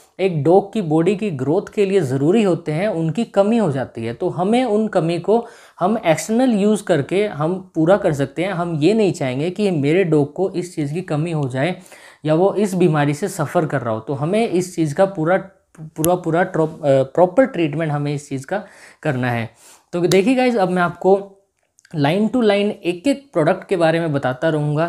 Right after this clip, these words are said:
कि आपको कौन सा लेना है, कौन सा बेस्ट प्रोडक्ट है, क्या प्राइसिंग रहेगी। प्राइसिंग तो वैसे वेरी करती है, लेकिन आप फिर भी उसे देख लेना। तो देखिए गाइस, फर्स्ट प्रोटीन है, अ, सॉरी, फर्स्ट जो टॉपिक है जो हम बात कर रहे हैं मल्टीविटामिन्स की, पहला है Biofer के नाम से।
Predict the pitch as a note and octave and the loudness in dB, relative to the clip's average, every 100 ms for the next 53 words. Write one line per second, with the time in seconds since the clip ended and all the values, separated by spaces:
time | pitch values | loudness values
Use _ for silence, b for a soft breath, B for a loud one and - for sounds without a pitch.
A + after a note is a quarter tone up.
0 | E3+ C#3+ C3+ - D3 C#3+ C#3 D#3 G3 F3 | -2 -2 -2 -2 -4 -2 -4 -2 0 0
1 | E3+ E3+ E3 E3+ - B2 C3 A#2+ G#2+ D#3 | 0 -2 -4 -6 -6 -6 -6 -8 0 0
2 | F3 - E3+ E3 D#3+ D#3+ D#3 D3 C3 C3 | 0 -4 -2 0 0 -2 -2 -4 -6 -4
3 | - B2 E3+ F#3 D#3+ D#3+ D3+ E3 E3 B | -2 0 0 0 0 0 0 -2 -4 B
4 | B - C#3+ D#3+ G#3 G3+ G3+ E3+ E3+ G3 | B 0 2 4 2 0 0 0 2 2
5 | D#3 B2+ C#3 F3+ F3+ E3 F3 E3+ D#3 C#3+ | 2 0 0 0 -4 -4 -4 -2 0 -2
6 | D3 G#3 G3+ b b D3 E3 - D#3+ E3 | -2 -4 -6 b b 0 0 0 0 4
7 | E3+ - A#3 A3+ - B2+ A2+ A2+ A2 G2 | 2 2 -2 -2 -6 -2 -2 -2 -6 -6
8 | - B B _ C#3 D#3+ F#3 C4 B3+ G#3+ | -8 B B _ 0 2 2 4 2 2
9 | - A#3+ - - F3+ F3 F3 D3 C3+ F#3 | 2 0 0 -2 0 0 -2 -2 -2 -4
10 | - A#2+ B2+ A#2+ B2 G#3 G#3+ - C3 C3 | -6 -4 -4 -2 -2 -2 -4 -8 -8 -8
11 | - F#3 G#3+ - D#3 G3 E3+ C3 F#3+ F3+ | 0 2 2 -2 -6 -4 -4 -4 -4 -6
12 | D3+ C#3+ B B B - D3+ D3+ C#3 C3 | -6 -8 B B B -6 -2 0 2 0
13 | C#3 D3+ C3+ D3 C#3 A#2+ B2 G#3+ F3+ B2+ | 0 -4 -2 0 0 0 0 2 2 0
14 | A#2 B2 - F#3 - C3 F3 D#3 F#3+ C#3 | -4 -6 -8 -8 -4 0 2 2 0 0
15 | B2+ E3+ G3 F#3+ G#3 G3 E3+ A2 G2 - | 4 6 6 4 -2 -2 -6 -6 -8 -10
16 | G2 | -12